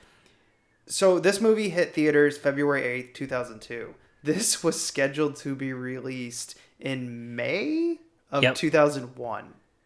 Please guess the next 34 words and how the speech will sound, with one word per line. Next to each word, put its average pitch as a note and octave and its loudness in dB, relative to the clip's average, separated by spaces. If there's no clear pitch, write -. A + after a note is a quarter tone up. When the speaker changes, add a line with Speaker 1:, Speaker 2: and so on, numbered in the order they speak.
Speaker 2:
Yes, - 2
and C3+ 4
then B2+ 8
got - 10
pushed D3 4
back C3 2
to C3+ 0
July B2+ 4
so - -4
they A2+ 0
could D3 4
Speaker 1:
Mm-hmm. D#3+ -2
Speaker 2:
fix - -2
some D3 4
of C3+ 6
the B2+ 2
problems G#2 0
with G#2 -2
it, G#2 -2
and A2+ 2
then B2 6
eventually B2+ 6
pushed - 0
all D3+ 10
the E3 6
way D#3 8
back C3 4
to B2+ -4
February, A2+ 2
and A2 -2
we'll A#2+ 2
tell B2+ -2
you A2+ 0
why G#2+ 4